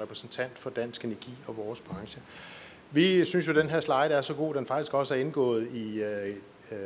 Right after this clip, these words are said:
regeringens klimapartnerskab for energi og forsyning. Og grunden til, at jeg synes, der egentlig er værd at tage den med i dag, det er, at hvis vi kigger for et par år tilbage, så vil man nok have den der billede, at der var sådan lidt, øh, øh, kolossernes kamp om, hvad var det for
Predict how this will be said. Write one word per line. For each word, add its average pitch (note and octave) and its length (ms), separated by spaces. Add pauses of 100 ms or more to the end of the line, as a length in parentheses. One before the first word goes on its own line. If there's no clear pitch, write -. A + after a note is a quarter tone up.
regeringens C3 340
klimapartnerskab B2+ 720
for C3 120
energi A#2+ 340
og A#2+ 80
forsyning. F3+ 440 (520)
Og D3 100
grunden F3+ 240
til, F#3 100
at - 20
jeg D#3 80
synes, D#3+ 140
der E3+ 80
egentlig E3 200
er D3 40
værd E3 140
at - 80
tage D3 140
den C#3 80
med D#3+ 140
i - 20
dag, D3 180
det D3 100
er, C#3+ 60
at C#3+ 60
hvis C3 140
vi C3 40
kigger F3+ 260
for D3 140
et C3 60
par C#3+ 200
år E3 140
tilbage, B2+ 440
så D#3 120
vil D3+ 140
man C3 100
nok C3+ 200
have C#3 180
den B2+ 120
der B2+ 100
billede, D3+ 400
at A#2+ 160
der C#3+ 60
var C3 200
sådan C3+ 220
lidt, C3+ 260
øh, A#2 260 (760)
øh, A2 260
kolossernes C#3 540
kamp D3+ 340
om, C#3 140
hvad C#3+ 160
var C3 160
det C#3 120
for C#3+ 160